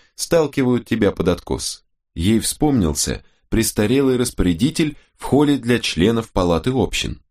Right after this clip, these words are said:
Тот мало что понимал, но мог утешить, как никто другой. Его хрипловатый голос и добрые слова были спасительным тросом, вытянувшим её из безумия.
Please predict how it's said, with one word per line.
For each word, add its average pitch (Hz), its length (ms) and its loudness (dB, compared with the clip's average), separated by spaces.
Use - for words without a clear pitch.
Тот 135 180 -4
мало 151 320 2
что - 160 -6
понимал, 107 560 -2
но 135 260 0
мог 127 280 -2
утешить, 120 480 -2
как - 220 -2
никто 95 360 -2
другой. 76 500 -4
Его 82 260 0
хрипловатый 85 640 -2
голос 92 480 0
и - 60 -10
добрые 92 340 0
слова 98 380 0
были 90 180 -2
спасительным 90 800 -2
тросом, 117 520 -4
вытянувшим 117 640 0
её 82 320 2
из 76 140 0
безумия. 73 600 -4